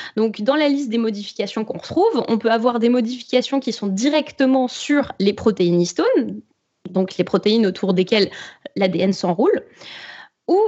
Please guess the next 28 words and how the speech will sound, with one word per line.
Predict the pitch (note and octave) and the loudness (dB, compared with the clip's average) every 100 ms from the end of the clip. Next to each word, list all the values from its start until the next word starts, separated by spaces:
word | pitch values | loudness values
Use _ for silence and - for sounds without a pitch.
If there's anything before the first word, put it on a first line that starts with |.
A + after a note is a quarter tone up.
| A#3 | 2
des | A#3+ | 2
modifications | C4+ B3+ A#3 - - A3 - | 2 2 -4 -6 -4 -2 0
directement | E4+ C4 C4 - C#4 D4+ E4 | 0 2 2 2 2 2 0
sur | - - G4 G#4 - | -6 -2 0 0 -2
les | A#3 A#3+ | 0 2
bases | B3 C#4+ | 4 2
de | G#3+ G#3 | 0 -2
l'A | F3 | -2
D | E3+ | 0
N, | F#3 F4 C4+ - _ - - | 2 2 0 -2 _ -20 -10
dont | G3+ C#4+ D#4 - | 0 0 0 0
une | C#4 D4+ G#3 F3+ | 2 2 2 -2
qu'on | - | -2
étudie | G3+ G3 A3+ A#3 | -2 -2 -2 2
beaucoup | G#3 G3 D4+ | 2 2 0
dans | C4 | 2
le | G3+ | 2
domaine | G3 G#3 A3 | 2 2 2
de | G3 | 2
l'épigénétique, | F#3+ F#3 G3 F3 E3+ - E4 - | 0 0 0 0 0 0 -4 -4
qui | - G#3+ | -4 0
s'appelle | G3+ C#4 C#4 | 0 0 0
la | G#3+ | 2
méthylation | A3+ B3 C4+ C#4 A#3+ A3+ - C#4+ | 2 0 0 0 0 0 0 0
de | B3+ | 2
l'A | G#3+ F3+ | 2 2
D | F3 | 2
N. | F3 F4 F3+ | 2 0 -2